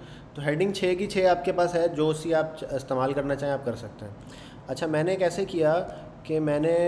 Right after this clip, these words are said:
आ, म-,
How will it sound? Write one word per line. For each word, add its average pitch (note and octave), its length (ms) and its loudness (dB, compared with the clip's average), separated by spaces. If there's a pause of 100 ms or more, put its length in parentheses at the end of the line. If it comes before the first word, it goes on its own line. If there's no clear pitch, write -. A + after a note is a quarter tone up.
आ, - 800 -8 (1400)
म-, A#2+ 280 -6